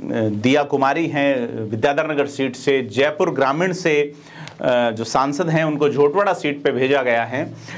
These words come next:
इसके अलावा, अ, मंडावा सीट पर नरेंद्र खीचड़, जो पहले विधायक रह चुके, बाद में विधायक का इस्तीफा देके सांसद बने और अब वो विधायक का चुनाव लड़ेंगे मंडावा सीट पे, जहाँ से रीता चौधरी हैं।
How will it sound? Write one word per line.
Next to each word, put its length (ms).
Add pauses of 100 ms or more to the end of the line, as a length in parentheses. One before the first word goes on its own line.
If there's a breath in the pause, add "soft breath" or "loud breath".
(160 loud breath)
इसके 280
अलावा, 360
अ, 420
मंडावा 580
सीट 380
पर 220
नरेंद्र 360
खीचड़, 420
जो 100
पहले 240
विधायक 340
रह 100
चुके, 280
बाद 280
में 180 (140)
विधायक 340
का 60
इस्तीफा 300
देके 240
सांसद 380
बने 320 (340 loud breath)
और 140
अब 340
वो 160
विधायक 340
का 60
चुनाव 340
लड़ेंगे 400
मंडावा 400
सीट 360
पे, 420 (380)
जहाँ 140
से 160
रीता 280
चौधरी 420
हैं। 220